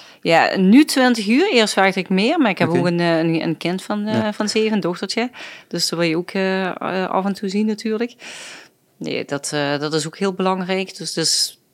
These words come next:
Speaker 1: ja, constant moet je wel die balans blijven
Speaker 2: Maar het is niet
Speaker 1: zoeken.
Speaker 2: twintig twintig?
Speaker 1: Nee,
Speaker 2: Als ik
Speaker 1: ja,
Speaker 2: het zo hoor.
Speaker 1: nee, het is wel, het, ik denk dat we gemiddeld vijfentwintig uur per week,
Speaker 2: Oké.
Speaker 1: eh, bezig zijn met de politiek. Maar dat is dan ook gemiddeld.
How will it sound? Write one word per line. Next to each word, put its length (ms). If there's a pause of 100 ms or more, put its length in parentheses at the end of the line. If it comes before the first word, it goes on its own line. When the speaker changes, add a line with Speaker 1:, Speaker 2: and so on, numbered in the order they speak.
Speaker 1:
ja, 320
constant 380
moet 100
je 60
wel 160
die 120
balans 380
blijven 200
Speaker 2:
Maar 80
het 100
is 60
niet 100
Speaker 1:
zoeken. 240
Speaker 2:
twintig 120
twintig? 520 (1080)
Speaker 1:
Nee, 360
Speaker 2:
Als 80
ik 80
Speaker 1:
ja, 60
Speaker 2:
het 220
zo 60
hoor. 240
Speaker 1:
nee, 340
het 100
is 180
wel, 340
het, 300
ik 180
denk 220
dat 180
we 220
gemiddeld 680
vijfentwintig 840
uur 180
per 220
week, 320
Speaker 2:
Oké. 160
Speaker 1:
eh, 80
bezig 300
zijn 240
met 100
de 60
politiek. 540 (100)
Maar 80
dat 100
is 120
dan 140
ook 160
gemiddeld. 520